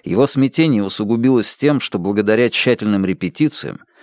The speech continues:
Джози и Кира набрали на перекрёстных допросах больше очков, чем окружной прокурор.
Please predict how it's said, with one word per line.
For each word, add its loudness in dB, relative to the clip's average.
Джози 0
и 0
Кира 2
набрали 2
на 2
перекрёстных 0
допросах 0
больше -4
очков, -4
чем -4
окружной -4
прокурор. -6